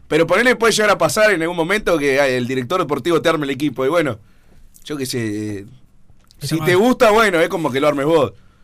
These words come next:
Speaker 1: Pero un tipo que, que me digas, "No, el que se lo arma es Bengochea y Darío es el títere", pero en sí tenés doble error, o sea, sos, no, no, no, no se entiende.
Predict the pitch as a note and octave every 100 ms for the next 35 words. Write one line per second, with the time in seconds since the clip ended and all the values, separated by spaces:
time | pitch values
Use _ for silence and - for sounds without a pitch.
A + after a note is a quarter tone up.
0 | - - _ B2+ C3 C3 D3 D#3+ G3+ -
1 | C#3+ D3 C#3 D3+ D#3+ F#3+ E3 F#3+ E3 D3
2 | D3 D3+ F#3 G3 F3+ D#3 D3+ G3 F#3+ D#3
3 | B2+ B2 C#3 D#3+ C#3+ C#3+ D3 B2+ E3+ D3
4 | D3+ E3 G#3+ - - - - A#2 A#2 A2
5 | D3 - C3+ F3 - _ B2+ F3+ F3 D3
6 | A#3+ A#3 D3 C3 C3 E3+ D#3 C3+ - _
7 | _ _ _ - C3+ C3 B2 B2+ C3+ D3
8 | D3 D#3 D#3+ D3+ A#3+ D#3+ A2+